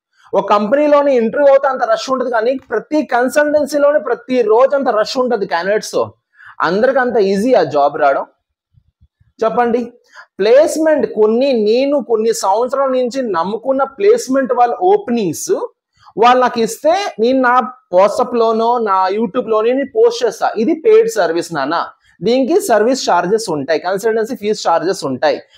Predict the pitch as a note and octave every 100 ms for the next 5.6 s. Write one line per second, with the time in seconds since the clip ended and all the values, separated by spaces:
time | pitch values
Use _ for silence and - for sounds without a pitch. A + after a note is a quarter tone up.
0 | _ A3+ C4 A3+ G#3+ C4+ - G#3+ D#3 C3
1 | B2 C3+ F3+ A3+ E4+ C#4 G3+ - F#3+ F#3+
2 | D#3 E3+ E3+ F#3+ - - E4 D4+ D#4 C#4+
3 | D4 C4 A#3 G3 B3+ A#3 F3+ E3 B2+ -
4 | - - B3+ D4 C4+ C#4 C#4+ C#4 C4 C4
5 | C4 G#3 A3 A3 B3 F3+